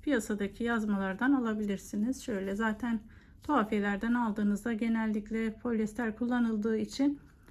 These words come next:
e, orada ip de oluyor. E, yazmanıza uyumlu olarak kirli pudra rengini alabilirsiniz diyelim. Evet,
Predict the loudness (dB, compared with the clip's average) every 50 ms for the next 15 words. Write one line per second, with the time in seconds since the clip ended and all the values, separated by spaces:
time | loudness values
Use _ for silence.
0 | -20 -20 -20 -20 -20 -14 -6 -4 -2 0 0 0 -2 2 2 2 2 2 0 -2
1 | -2 -2 -2 -2 -4 -4 -2 0 0 0 2 0 0 0 2 2 2 0 0 -2
2 | -6 -14 -12 -10 -8 -8 -6 -4 -2 -2 0 0 0 0 0 0 0 0 2 2
3 | 2 0 0 -2 0 0 0 0 0 0 0 0 0 0 0 0 0 -2 -4 -8
4 | -18 -20 -20 -20 -20 -20 -20 -20 -20 -8 -4 -2 0 2 2 0 0 -2 -4 -2
5 | 0 0 2 2 2 2 2 0 0 0 2 2 2 2 0 0 -2 0 0 0
6 | 0 -2 -2 -4 -2 0 2 2 2 0 -2 -6 -6 -2 -2 0 0 -2 -4 -8
7 | -10 -20 -20 -20 -20 -20 -20 -20 -20 -20 -20 -20 -20 -20 -20 -20 -4 -2 -2 -2
8 | -2 -12 -20 -20 -20 -20 -20 -20 -20 -20 -12 -12 -10 -2 0 0 0 0